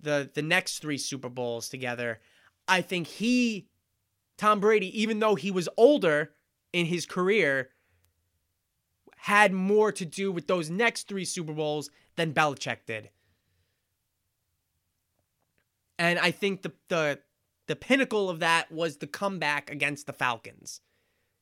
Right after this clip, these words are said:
That's all, I think that's, that's all Tom Brady. Yes, Belichick's the head coach, and, you know, he, he drew up a,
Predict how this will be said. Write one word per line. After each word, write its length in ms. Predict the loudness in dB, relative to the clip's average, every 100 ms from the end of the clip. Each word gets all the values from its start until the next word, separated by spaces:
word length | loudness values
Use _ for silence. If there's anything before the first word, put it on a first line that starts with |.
| _ _ _ 0
That's 240 | 0 2 6
all, 240 | 6 6 4
I 80 | 2
think 220 | 0 2
that's, 260 | 2 0
that's 280 | 2 2 2
all 260 | 2 2 2
Tom 280 | -2 -6 -4
Brady. 280 | -4 -4 -2
Yes, 260 | -2 -2
Belichick's 480 | -2 -4 -2 -6 -6
the 80 | -6
head 200 | -6 -4
coach, 360 | -4 -2 -4
and, 180 | -8 -10 -14 _ _ -8
you 80 | -2
know, 140 | -2
he, 180 | -2 -4 -4
he 120 | -6
drew 180 | -2 -2
up 140 |
a, 80 | -2